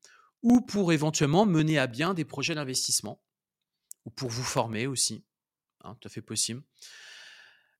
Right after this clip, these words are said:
L'idée, c'est que vous ne retrouviez pas à dépenser votre argent de manière compulsive ou superflue. Donc pour ça, il y a plein de manières. Moi, je vois, par exemple, je reprends l'exemple de mon fils,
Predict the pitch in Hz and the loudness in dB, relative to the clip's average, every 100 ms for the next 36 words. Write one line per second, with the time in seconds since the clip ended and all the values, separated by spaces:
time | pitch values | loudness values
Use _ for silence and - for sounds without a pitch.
0 | - 147 180 214 254 - 185 - 175 143 | -4 0 4 4 6 6 4 2 0 0
1 | 156 - - 202 175 190 196 190 175 120 | -6 -6 -6 -4 0 0 2 4 4 2
2 | 123 170 - 175 - 139 135 135 120 135 | 2 2 2 0 2 0 -2 -2 -2 -2
3 | 180 151 123 120 160 160 - 202 190 165 | -2 -2 -2 -2 -4 -6 -6 -6 -4 0
4 | - - 185 160 _ _ _ - 185 160 | 2 2 0 -6 _ _ _ -4 0 0
5 | 165 156 139 - 113 _ _ _ _ _ | 0 -2 -4 -6 -14 _ _ _ _ _
6 | _ _ _ - _ _ _ 123 127 135 | _ _ _ -20 _ _ _ -8 -8 -4
7 | - 190 190 135 113 156 143 139 160 226 | 0 2 2 0 -2 -2 -2 -2 0 0
8 | 160 123 143 135 120 147 139 - 104 117 | 0 0 0 -2 -4 -4 -8 -10 -8 -6
9 | 110 135 120 123 120 110 107 - 110 | -6 -6 -6 -6 -6 -6 -8 -4 -4